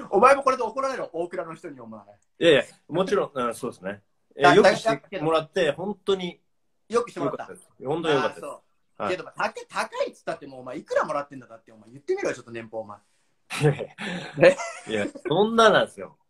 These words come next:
Speaker 1: <laughs> 嘘つけ。
Speaker 2: 本当にこの、これについては、まあ、二人の時に話したいです。
Speaker 1: <laughs> オッケー、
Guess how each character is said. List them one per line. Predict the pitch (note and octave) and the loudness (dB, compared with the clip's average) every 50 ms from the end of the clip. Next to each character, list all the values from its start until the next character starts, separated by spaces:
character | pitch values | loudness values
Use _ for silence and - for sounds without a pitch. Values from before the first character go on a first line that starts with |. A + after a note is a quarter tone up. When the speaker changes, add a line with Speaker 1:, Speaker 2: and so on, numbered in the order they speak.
| _ _ _ _ _ _ - | _ _ _ _ _ _ 2
Speaker 1:
<laughs> | - - - - A3 - - G#3+ - - - - - - - - - - _ - F4+ F#4+ E4 - - | 2 4 4 2 0 -2 -4 -8 -8 -10 -12 -10 -12 -14 -14 -16 -20 -20 _ -16 -14 -12 -12 -12 -12
嘘 | A3 G#3+ - - F#4 E4 - | -14 -14 -6 -2 0 0 -2
つ | - - - | -2 -6 -4
け。 | - E4+ D4+ A#3 - - _ _ _ _ _ _ _ _ _ _ _ _ _ _ _ _ _ _ _ - _ _ - | -2 0 0 0 0 -2 _ _ _ _ _ _ _ _ _ _ _ _ _ _ _ _ _ _ _ -20 _ _ -20
Speaker 2:
本 | F3+ - _ _ | -20 -20 _ _
当 | F#3 F#3+ | -4 -4
に | E3+ | -4
こ | D3+ E3+ F3+ F#3+ | -2 -2 -2 0
の、 | G3+ G#3 F#3+ | 0 0 -2
こ | F#3+ F3 F#3+ | -2 -2 0
れ | G#3 G#3 | 0 0
に | G#3 G3+ | 0 -2
つ | - G3 | -4 -6
い | G3 F#3+ | -4 -2
て | C#3 | -2
は、 | B2 G#2+ G#2 G2+ G2 _ _ _ | -2 -2 -2 -6 -10 _ _ _
ま | - A2+ A#2 A2+ G#2 G2 F2 - | -12 -8 -6 -6 -6 -6 -10 -12
あ、 | _ _ _ _ _ _ _ _ _ _ | _ _ _ _ _ _ _ _ _ _
二 | _ - D3+ | _ -8 -8
人 | D3+ D#3 D#3 | -6 -6 -8
の | D#3 D3+ | -8 -8
時 | - A2+ G2+ G2 | -10 -12 -12 -12
に | F2+ F2 - _ | -14 -16 -16 _
話 | _ - G#2 G#2+ G#2+ G#2 - | _ -8 -6 -6 -6 -6 -6
し | |
た | - A2 | -6 -6
い | G2 F2 | -6 -6
で | - - | 0 4
す。 | |
Speaker 1:
<laughs> | - | 4
オ | A#2 | 6
ッ | - - - - G#3+ G#3+ G#3+ G#3 F#3+ | 6 6 4 4 2 2 2 0 -2
ケ | - - | -6 -10
ー、 | - | -12